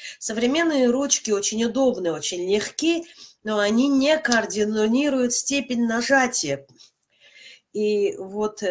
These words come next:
это дополнительная умственная нагрузка, отсутствие этой нагрузки влияет на качество почерка, казалось бы. Э,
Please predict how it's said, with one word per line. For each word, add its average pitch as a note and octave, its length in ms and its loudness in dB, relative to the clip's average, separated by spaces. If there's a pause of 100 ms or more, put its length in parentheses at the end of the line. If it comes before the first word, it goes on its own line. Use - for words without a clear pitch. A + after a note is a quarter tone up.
(160)
это B3 240 2
дополнительная B3 1000 4
умственная F#3+ 800 0
нагрузка, B3 640 0
отсутствие A3+ 680 -2
этой D#3 160 -6
нагрузки B3+ 680 -6 (340)
влияет G#3 540 0
на G3 120 0
качество G3+ 540 -2
почерка, D4+ 600 -6
казалось E3+ 560 -8
бы. - 200 -14 (500)
Э, D3+ 460 -10